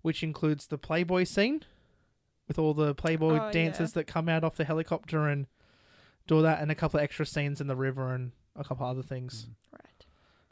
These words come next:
Speaker 1: Yeah. So the main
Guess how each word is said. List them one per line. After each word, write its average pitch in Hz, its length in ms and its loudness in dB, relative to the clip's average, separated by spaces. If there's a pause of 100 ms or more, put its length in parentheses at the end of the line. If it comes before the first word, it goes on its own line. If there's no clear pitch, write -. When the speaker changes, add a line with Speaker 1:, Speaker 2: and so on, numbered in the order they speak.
Speaker 1:
Yeah. 190 240 -6 (280)
So 165 500 4 (1500)
the 170 280 2
main 175 680 0